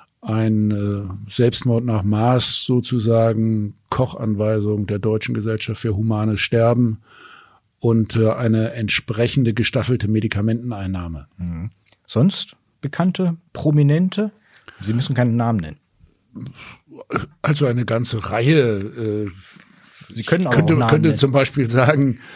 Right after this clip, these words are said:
Speaker 1: äh, ich habe den Leichnam des Altbundeskanzlers untersucht.
Speaker 2: Herrn Schmidt?
Speaker 1: Oder ich habe in, äh, Afrika, äh,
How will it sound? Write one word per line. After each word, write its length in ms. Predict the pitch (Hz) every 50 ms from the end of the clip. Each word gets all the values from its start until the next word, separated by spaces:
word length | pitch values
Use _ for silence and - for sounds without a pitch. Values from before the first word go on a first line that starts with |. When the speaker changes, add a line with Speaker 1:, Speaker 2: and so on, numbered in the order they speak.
| - - - _ _ _ -
Speaker 1:
äh, 520 | 127 113 113 117 107 98 92 95 95 - - - 90 - - - -
ich 160 | 104 85 85
habe 420 | 107 120 113 123 117 107 101 82 - _ _ _ _ _ - - _ - - - _ _ _ _ _ _ _ _ _ _ _ -
den 120 | 113 104 104
Leichnam 400 | 107 110 110 95 - 131 113 101
des 160 | 120 113 -
Altbundeskanzlers 1120 | - 127 135 131 - - 139 123 123 123 - - - 127 123 120 - 123 120 117 - -
untersucht. 1080 | - - 131 123 - 113 117 117 107 101 117 127 135 131 107 - - - - - - - _ _ _ _ _ _ _ - - - -
Speaker 2:
Herrn 120 | - 101
Schmidt? 220 | - - - -
Speaker 1:
Oder 260 | 131 127 117 113 107 - _ _ _ _ - - _ _ -
ich 360 | - 101 - - - - -
habe 340 | 113 113 120 110 92 110 - - - - - - - - - - - - - - - - - _ _ -
in, 300 | - 107 110 110 101 107
äh, 280 | 104 101 101 101 98 98 - - -
Afrika, 1040 | 120 117 127 123 - - 143 123 - - 123 120 120 120 120 117 113 113 113 110 104 101 - _ -
äh, 280 | - 117 113 117 117